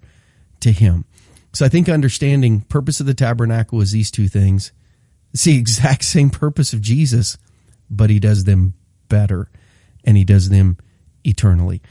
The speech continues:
Uh, I think that that is the point of this message. When you understand the glory of the tabernacle, it's very easy to say, "Oh, Jesus did that and he does it better. Jesus is better." That's kind of the point of this message. Jesus is better.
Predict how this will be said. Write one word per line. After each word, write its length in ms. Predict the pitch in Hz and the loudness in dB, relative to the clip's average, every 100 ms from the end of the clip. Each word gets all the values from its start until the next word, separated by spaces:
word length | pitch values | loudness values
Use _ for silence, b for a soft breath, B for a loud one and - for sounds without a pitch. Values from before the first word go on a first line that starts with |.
| b b b | b b b
Uh, 180 | 110 92 - | -4 -4 0
I 80 | |
think 280 | 110 135 113 | 0 0 0
that 260 | 110 110 107 120 | 0 0 -2 -2
that 180 | 127 | 0
is 160 | 123 104 | 0 0
the 80 | 101 | -2
point 260 | - 107 | 0 0
of 60 | 98 | 2
this 180 | 95 - | 0 -2
message. 360 | 104 98 110 | -4 -4 -4
When 120 | 110 107 | 0 2
you 120 | 107 | 2
understand 600 | 120 117 - 117 113 98 b b b b - | 0 -4 -4 -2 -2 -4 b b b b -4
the 120 | 107 | 0
glory 400 | 101 107 117 107 | 2 2 2 2
of 80 | 98 | 0
the 100 | 98 | 0
tabernacle, 840 | 110 98 101 92 92 - 101 110 _ b b b b b _ _ _ _ - | 2 2 2 0 -2 -4 -8 -10 _ b b b b b _ _ _ _ -2
it's 180 | 110 113 | 0 2
very 320 | 110 110 107 | 4 6 4
easy 340 | 120 107 98 | 2 0 2
to 80 | 90 | 0
say, 360 | - 101 92 - _ _ | 0 2 2 -2 _ _
"Oh, 280 | 139 117 85 _ _ _ _ | -4 -2 -4 _ _ _ _
Jesus 400 | 110 117 104 98 | -4 0 2 0
did 180 | - 98 | -2 -4
that 180 | 95 - | -4 -6
and 160 | - 110 | -2 0
he 80 | 95 | 0
does 260 | 104 95 | 0 0
it 120 | 92 - _ - | -2 -10 _ -6
better. 340 | 104 98 107 | -2 -2 -2
Jesus 420 | 98 113 98 92 | 0 0 0 -4
is 100 | 95 | -8
better." 280 | 98 95 98 | -6 -6 -4
That's 160 | 101 - | -6 -2
kind 120 | 120 | -2
of 60 | |
the 60 | 101 | -2
point 180 | - 104 | -2 -2
of 60 | |
this 140 | 98 110 | -2 -2
message. 300 | 104 101 98 | -4 -4 -4
Jesus 360 | 113 98 92 | -2 -2 -4
is 100 | 85 | -8
better. 340 | - 85 - | -8 -10 -12